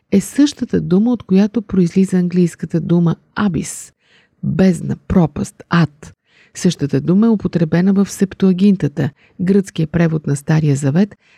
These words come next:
за да се опише земята преди сътворението. А земята беше пуста и неустроена, и тъмнина покриваше бездната, и Божия дух се носеше над водата. В Септуагинтата думата бездна е гръцката дума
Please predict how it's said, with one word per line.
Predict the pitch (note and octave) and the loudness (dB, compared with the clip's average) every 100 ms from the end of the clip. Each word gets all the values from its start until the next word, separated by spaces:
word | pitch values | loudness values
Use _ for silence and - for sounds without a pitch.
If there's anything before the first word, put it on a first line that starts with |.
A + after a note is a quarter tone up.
| - | -6
за | F#3+ A3 | 0 0
да | F#3+ | 0
се | E3 | -2
опише | D3+ G#3 A3 A3 | 0 0 0 0
земята | F#3+ E3 F3 - | 2 2 0 -2
преди | - - D#3 D3+ | -4 -2 0 0
сътворението. | E3 F3 - F3+ F3 D3 B2 - - _ _ _ _ - | -2 -4 -4 0 2 2 -2 -6 -14 _ _ _ _ -2
А | G3 | 0
земята | F3+ F3+ F3 - D#3+ E3 _ _ | 2 2 2 0 -2 -2 _ _
беше | D3+ D3+ D#3 - C#3+ _ | -2 0 0 -2 -8 _
пуста | E3 D3 - G3+ B3 - | -2 -2 0 0 0 2
и | F#3+ | 2
неустроена, | E3 D#3+ - D#3+ D3 C#3 E3 A3 - _ _ _ | 2 -2 -4 -2 2 2 2 0 -4 _ _ _
и | G3+ | -2
тъмнина | F#3+ E3 D#3 D3+ G#3 | 0 0 2 2 0
покриваше | - B3 F3+ D#3+ E3+ G#3 | 0 -2 0 0 0 -2
бездната, | F3 E3 D#3 C#3+ B2+ - F#3+ - _ _ _ | 0 2 2 0 -6 -4 -8 -8 _ _ _
и | A3+ | 0
Божия | F3 D3+ - - | 2 -2 -4 -4
дух | F#3 A#3+ | -2 -2
се | - F3+ | 0 0
носеше | C#3+ C#3 E3+ F3+ | 0 -4 -8 -4
над | E3 D#3 | -4 -2
водата. | D#3+ D#3 C#3 - - _ _ _ - | -4 -2 -2 -4 -14 _ _ _ -10
В | |
Септуагинтата | - D3+ - C#3 C#3 F3+ F#3 B3 A3+ | -6 -6 -4 -4 -2 -2 -2 0 0
думата | D#3+ C#3+ C#3 C#3 C#3 - | 0 0 0 -2 -4 -2
бездна | C#3 C3+ D3+ A3 B3+ _ _ - | -2 -2 0 0 -2 _ _ -2
е | F3+ | -2
гръцката | F3 G3+ - F#3+ F3+ | 0 -2 -2 -4 -4
дума | D#3+ F#3 F#3+ E3+ | -2 2 4 2